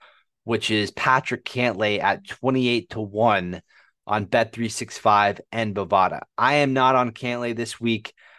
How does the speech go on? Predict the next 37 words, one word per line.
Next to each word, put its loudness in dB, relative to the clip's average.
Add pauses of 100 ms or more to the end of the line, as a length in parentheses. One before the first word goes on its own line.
(240)
Um, -14
it -4
isn't, 0
you -6
know, -2
a 0
horrible 4
week 0
to -6
take -2
him 0
as -4
he's -8
the -10 (400)
only 6
player 2
to -6
finish -2
top 2
fifteen, -2 (320)
uh, -4
in -4
each -2
of -2
his -4
last 2
five 2
major -4
starts, 2
but -8
that's 0
a -6
little 4
skewed, -6 (420)
uh, 0
because, 0 (500)
uh, -18